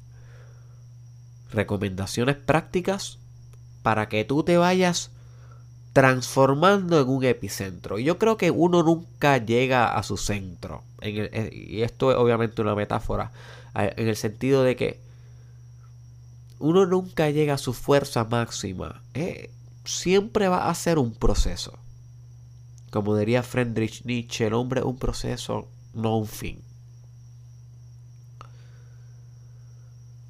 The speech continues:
Por lo tanto, realizar estas actividades te van a acercar más a tu epicentralidad,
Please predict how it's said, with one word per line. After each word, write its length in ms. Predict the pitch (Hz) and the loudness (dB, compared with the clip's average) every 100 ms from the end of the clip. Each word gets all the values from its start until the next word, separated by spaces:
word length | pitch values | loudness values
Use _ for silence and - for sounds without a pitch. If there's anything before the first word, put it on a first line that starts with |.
| - - | -20 -2
Por 100 | 123 | 2
lo 140 | 123 | 4
tanto, 760 | 135 147 147 - 143 139 131 - - - - - - - | 4 0 0 2 4 4 2 -4 -16 -20 -20 -20 -16 -6
realizar 760 | 123 135 131 131 127 - 180 | -2 2 2 2 0 0 0
estas 300 | 190 - 147 | -2 -2 0
actividades 840 | 139 - 123 113 135 170 151 120 | 0 -2 -4 0 0 0 -2 -4
te 140 | - 107 | -2 0
van 180 | 117 143 | 0 -2
a 40 | |
acercar 600 | 143 123 113 - 123 123 | -4 -4 -4 -2 -2 -2
más 340 | 110 131 156 - | -2 -2 -2 -4
a 140 | 120 | -6
tu 240 | - 113 - | -4 -6 -4
epicentralidad, 1300 | 113 107 110 110 - 101 92 101 101 101 120 156 | -4 -4 -4 -6 -4 -6 -6 -6 -4 -2 0 -2